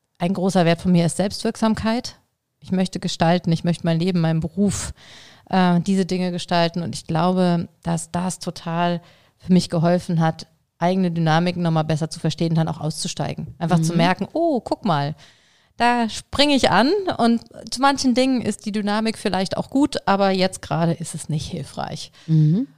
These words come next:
Speaker 1: Und es hat mich handlungsfähiger gemacht. Ich glaube, das ist so mein, mein Haupternte, meine Haupternte von zwanzig einundzwanzig.
Speaker 2: Wie würdest du diese Dynamik dann, ähm, beschreiben, also bezeichnen? Wie heißt das Ding, was du da <laughs> entdeckt hast?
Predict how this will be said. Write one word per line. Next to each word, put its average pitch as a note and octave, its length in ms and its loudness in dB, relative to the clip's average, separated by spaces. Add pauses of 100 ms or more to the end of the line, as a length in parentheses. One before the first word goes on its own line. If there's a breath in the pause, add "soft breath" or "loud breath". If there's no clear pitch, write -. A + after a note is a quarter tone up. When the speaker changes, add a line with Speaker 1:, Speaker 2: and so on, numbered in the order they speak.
Speaker 1:
Und E3 120 -6
es - 60 -6
hat F#3+ 180 2
mich F#3 160 2
handlungsfähiger E3+ 560 0
gemacht. D3+ 260 -4
Ich - 80 -12
glaube, D#3+ 200 2
das E3+ 160 -4
ist E3+ 100 -12
so E3+ 100 -2
mein, D#3 300 0
mein D3 280 0
Haupternte, D#3+ 1160 -2
meine D#3 200 2
Haupternte D3+ 560 -2
von D#3 180 -6
zwanzig D3 400 -6
einundzwanzig. C#3+ 800 -4
Speaker 2:
Wie F#3 160 2
würdest G#3+ 380 0
du G3+ 80 0
diese F#3 300 0
Dynamik E3+ 560 0
dann, D#3+ 340 2
ähm, D#3 260 0
beschreiben, E3+ 640 -2
also D3 260 -2
bezeichnen? D#3+ 680 -4 (340)
Wie D3 140 -2
heißt D#3 340 -4
das C#3 180 -4
Ding, F3 280 0
was D#3 140 -2
du C#3+ 100 -4
da C3+ 140 -2
<laughs> - 20 2
entdeckt D3+ 440 2
hast? A3+ 280 -4